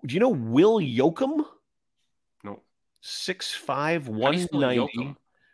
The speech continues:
Speaker 1: Y O A K U M.
Speaker 2: No.
Speaker 1: Nova Southeastern is
Speaker 2: No
Speaker 1: who he
Speaker 2: clue.
Speaker 1: played for. I don't know what that is. And then Dalen Terry.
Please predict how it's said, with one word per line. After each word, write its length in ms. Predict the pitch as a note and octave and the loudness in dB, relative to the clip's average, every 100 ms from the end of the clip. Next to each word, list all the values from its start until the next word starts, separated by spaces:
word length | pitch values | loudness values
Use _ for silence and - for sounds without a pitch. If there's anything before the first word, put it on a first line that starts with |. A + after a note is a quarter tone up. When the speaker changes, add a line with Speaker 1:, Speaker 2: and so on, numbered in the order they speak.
| _ _ _ _ - | _ _ _ _ -12
Speaker 1:
Y 460 | G2+ G#2 A#2 D3+ F3+ | -6 2 4 4 4
O 200 | D3+ D3+ | 4 2
A 240 | C3+ C#3+ C#3+ | 2 0 0
K 260 | - C#3 | -4 -4
U 380 | C#3+ C3 C3+ C3 | -4 -4 -2 -2
M. 480 | - A#2+ G2 D#2 D2 - _ _ _ | -2 -4 -4 -6 -12 -18 _ _ _
Speaker 2:
No. 320 | E2+ F2 E2 _ _ _ | -12 -12 -12 _ _ _
Speaker 1:
Nova 680 | G#2+ G#2+ G#2 B2+ E3 D#3+ E3+ | -6 0 6 8 8 6 2
Southeastern 1080 | - - C3+ C#3 C#3+ D3 - A2 E2+ C2 C2 - _ - | 0 2 2 2 -2 -4 -4 -4 -6 -10 -16 -20 _ -16
is 180 | F2+ | -12
Speaker 2:
No 140 | E2+ G#2+ | -10 -10
Speaker 1:
who 60 | G2+ | -8
he 100 | G2 | -6
Speaker 2:
clue. 80 | |
Speaker 1:
played 240 | F2 F2+ F2+ | -4 -6 -8
for. 260 | F2+ F2 | -8 -4
I 120 | F2 G2+ | -2 -2
don't 160 | G2 | -2
know 240 | F#2+ F#2 F#2 | -4 -4 -6
what 320 | F2+ F#2 - | -8 -10 -4
that 240 | G2+ F#2+ | -2 -2
is. 300 | D#2+ F#2+ G#2 | -2 -4 -4
And 180 | A2+ A#2 | 0 4
then 140 | C#3 D3+ | 6 6
Dalen 280 | F3 G3 | 6 4
Terry. 400 | G3 A3+ A3 F2+ | 4 4 6 4